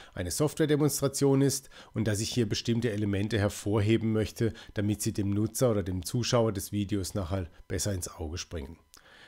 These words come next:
Ich wechsle also hier auf den Anmerkungen-Tab und habe zum Beispiel jetzt hier ein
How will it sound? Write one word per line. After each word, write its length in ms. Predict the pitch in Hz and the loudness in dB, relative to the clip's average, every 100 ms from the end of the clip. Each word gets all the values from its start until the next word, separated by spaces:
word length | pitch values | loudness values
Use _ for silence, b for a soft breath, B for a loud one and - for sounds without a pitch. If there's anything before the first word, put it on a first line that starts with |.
| B | B
Ich 140 | - 117 | -2 2
wechsle 320 | 139 - 160 | 2 4 4
also 180 | 131 113 | 4 4
hier 260 | 110 123 | 4 4
auf 140 | 110 - | 2 -2
den 260 | 98 87 - | -2 -4 -6
Anmerkungen-Tab 1000 | 107 123 156 156 156 160 151 160 170 - - _ b b b b - | 0 6 6 6 4 2 2 2 2 0 -20 _ b b b b -2
und 180 | 120 | 4
habe 260 | 104 117 117 | 8 6 6
zum 220 | - 110 | 0 0
Beispiel 460 | 90 101 117 - 123 | 2 0 0 0 0
jetzt 260 | 120 - | 0 -2
hier 480 | - 107 120 123 123 - | -6 0 4 4 2 -2
ein 420 | 98 98 101 | -2 0 0